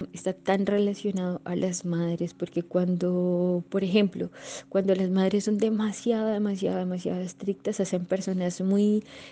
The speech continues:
em, estructuradas, pero demasiado nerviosas. Y, por ejemplo, cuando las madres son demasiado laxas,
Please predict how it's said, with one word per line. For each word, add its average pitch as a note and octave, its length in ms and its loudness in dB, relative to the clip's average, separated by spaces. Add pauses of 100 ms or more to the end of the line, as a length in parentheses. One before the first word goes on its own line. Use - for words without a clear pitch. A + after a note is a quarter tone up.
(100)
em, G3 760 2 (140)
estructuradas, G3 1000 0
pero F#3 200 2
demasiado F#3 600 4
nerviosas. G3+ 840 0 (580)
Y, G3+ 120 2
por G3 180 -2
ejemplo, F#3 480 0
cuando F#3+ 280 0
las F#3 220 -2
madres F3+ 600 0
son F#3+ 200 -2
demasiado F#3 680 2
laxas, G3 540 -2